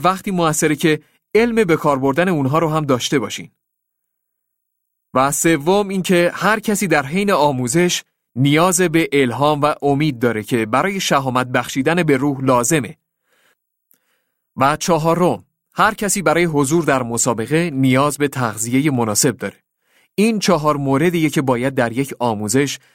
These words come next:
مد نظر قرار بگیرن. چند وقت پیش با آقای زیگزاگلر گفتگوی جذابی در هواپیما داشتم. قرار بود یک کنفرانس مشترک با هم داشته باشیم. زاگلر گفت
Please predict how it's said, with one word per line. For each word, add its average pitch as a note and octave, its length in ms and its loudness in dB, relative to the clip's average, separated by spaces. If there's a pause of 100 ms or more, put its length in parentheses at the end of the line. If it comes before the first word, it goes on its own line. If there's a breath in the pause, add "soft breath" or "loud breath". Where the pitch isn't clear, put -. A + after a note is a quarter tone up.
(100)
مد C#3+ 280 -2
نظر C3+ 380 0
قرار G#2+ 340 -4
بگیرن. G2 440 -8 (1000)
چند G#3+ 280 0
وقت F3 220 0
پیش F3 400 -2
با C#3 160 0
آقای D3+ 600 2
زیگزاگلر B2+ 800 0
گفتگوی D3 600 0
جذابی D#3+ 580 0
در C#3+ 140 2
هواپیما A2+ 560 -2
داشتم. F#2 420 -10 (880)
قرار G#3+ 300 2
بود G3+ 300 -4
یک F#3+ 120 0
کنفرانس D3 560 0
مشترک C#3+ 560 -2
با B2 140 -2
هم G2+ 200 -6
داشته G2 300 -6
باشیم. F#2+ 440 -14
زاگلر C#3 440 0
گفت F#3 360 -2